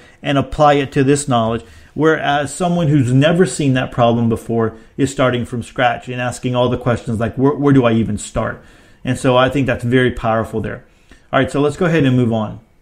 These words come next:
The experience of age isn't just about getting by with fewer household appliances.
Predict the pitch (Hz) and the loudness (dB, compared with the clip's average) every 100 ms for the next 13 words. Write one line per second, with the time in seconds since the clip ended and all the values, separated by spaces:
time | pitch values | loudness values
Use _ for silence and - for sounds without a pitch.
0 | _ - 160 160 - 196 233 262 - 175 | _ 0 2 2 0 2 4 2 0 -4
1 | - 151 147 135 175 156 202 131 - 170 | 0 2 2 0 -2 -2 0 -4 -2 -4
2 | 165 156 147 151 110 139 147 123 139 131 | -4 -2 0 0 0 0 0 0 2 4
3 | 120 117 123 - - - 156 160 165 151 | 4 2 -4 -6 -14 -2 0 2 2 2
4 | 139 139 135 123 - 131 123 107 110 - | 2 2 0 0 0 0 0 -2 -8 -14